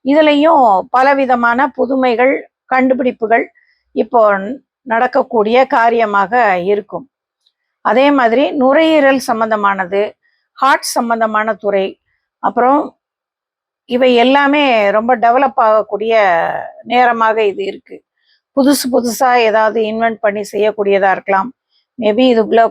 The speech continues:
கூட ஏ ஐ கூட உள்ள நுழையலாம். ரொபாட்டிக்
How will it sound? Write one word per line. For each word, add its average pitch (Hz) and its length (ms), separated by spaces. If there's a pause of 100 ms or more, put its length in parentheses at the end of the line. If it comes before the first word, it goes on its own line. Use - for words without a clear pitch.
கூட 247 120 (400)
ஏ 226 60 (220)
ஐ 233 60 (120)
கூட 226 100 (120)
உள்ள 214 200 (100)
நுழையலாம். 202 500 (480)
ரொபாட்டிக் 208 420